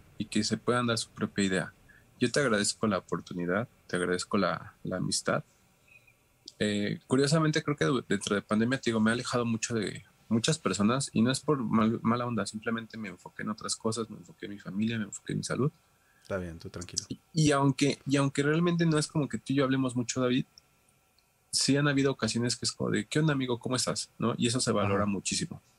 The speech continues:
Speaker 1: se valora muchísimo y te lo aprecio. Ojalá que no solamente volvamos a hacer un podcast, sino que ojalá, eh, pues, organicemos alguna sesión ahora que, que esto baje un poquito más.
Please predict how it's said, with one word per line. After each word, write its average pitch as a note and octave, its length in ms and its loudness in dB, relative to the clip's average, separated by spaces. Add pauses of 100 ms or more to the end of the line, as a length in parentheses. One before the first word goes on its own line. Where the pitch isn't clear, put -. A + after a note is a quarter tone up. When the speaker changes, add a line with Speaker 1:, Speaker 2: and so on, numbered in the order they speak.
(260)
Speaker 1:
se G#2+ 140 0
valora G#2+ 360 2
muchísimo A2 440 -2
y A2 60 0
te F2 100 -6
lo F#2+ 80 -4
aprecio. - 320 -2 (340)
Ojalá D3+ 460 2
que F#3 120 2
no F3+ 140 4
solamente E3 800 2
volvamos C3 480 -2
a - 20 -6
hacer A#2+ 180 0
un A#2+ 100 0
podcast, B2+ 500 -2 (1400)
sino B2+ 420 2
que C3+ 120 2
ojalá, C#3+ 680 2 (800)
eh, A2+ 260 -4 (100)
pues, - 160 -2
organicemos A#2+ 560 2
alguna A#2+ 280 2
sesión A2 340 0
ahora G#2+ 220 2
que, - 360 -4
que - 80 -2
esto G2+ 220 -2
baje G#2+ 180 0
un G#2+ 100 0
poquito - 300 -6
más. D#3+ 380 -2